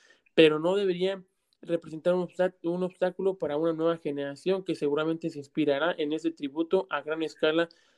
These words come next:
al empoderamiento femenino". Entonces, pues, es, en sí, en sí, es una, es una película que es de empoderamiento femenino y las críticas, eh,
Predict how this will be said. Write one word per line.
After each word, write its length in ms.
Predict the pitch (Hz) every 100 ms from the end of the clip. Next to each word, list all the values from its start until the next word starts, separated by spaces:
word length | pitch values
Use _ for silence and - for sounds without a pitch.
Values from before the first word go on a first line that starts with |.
| _ _
al 240 | 151 147 -
empoderamiento 720 | 151 - 147 139 147 160 160
femenino". 540 | 143 139 147 156 139 - _ _ _ _ _ _
Entonces, 440 | 165 160 190 190 180
pues, 240 | 165 175
es, 140 | 180 180
en 120 | 185
sí, 120 | 254
en 100 | 285
sí, 160 | 269 302
es 140 | 240
una, 160 | 269 262
es 180 | 247
una 300 | 247 240 175 - _
película 400 | - 180 185 180
que 160 | 170 160
es 80 | 160
de 80 |
empoderamiento 560 | 165 - 143 139 156 160
femenino 480 | 165 160 170 185 202 _ _ _ _ _
y 260 | - 170 170
las 160 | 165
críticas, 560 | - 196 202 185 170 -
eh, 260 | - 160